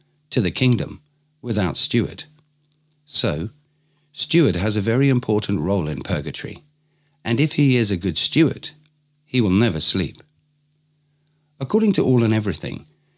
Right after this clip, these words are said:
this holy planet purgatory is not only the center of the concentrations of the results of the functioning of all that it exists,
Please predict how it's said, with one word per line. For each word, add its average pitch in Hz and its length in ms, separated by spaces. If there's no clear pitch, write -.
this 165 180
holy 170 240
planet 135 340
purgatory 98 460
is 78 160
not 143 180
only 120 300
the 104 100
center 101 340
of 87 80
the 95 80
concentrations 95 920
of 90 80
the 87 100
results 92 460
of 85 100
the 85 80
functioning 80 540
of 76 160
all 101 280
that 90 220
it 73 120
exists, 90 760